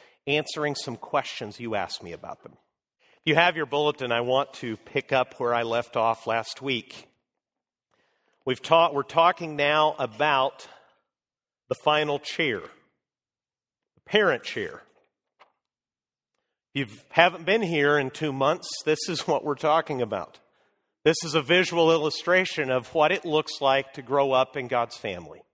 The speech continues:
You start, everybody starts outside of God's family, loved by God, but not yet knowing Him, not having Jesus as Savior. That person,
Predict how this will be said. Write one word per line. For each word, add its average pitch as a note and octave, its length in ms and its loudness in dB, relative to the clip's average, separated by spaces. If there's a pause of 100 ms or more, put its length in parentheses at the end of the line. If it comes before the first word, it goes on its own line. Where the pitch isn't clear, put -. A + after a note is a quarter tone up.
(1120)
You C3+ 80 -14
start, G3 420 4
everybody E3+ 540 2
starts D#3+ 440 0
outside F3+ 480 2
of C#3+ 120 -6
God's C3 280 0
family, B2+ 360 -2
loved C#3+ 400 2
by C#3+ 140 0
God, C3 360 2
but C3 160 -10
not D3 260 0
yet D3 220 -2
knowing C#3+ 380 -2
Him, G#2+ 260 -10 (880)
not D3+ 180 2
having D#3 380 0
Jesus D3+ 400 -6 (100)
as C3 60 -14 (120)
Savior. C#3 420 -4 (1300)
That F#3+ 240 4
person, G#3 480 -4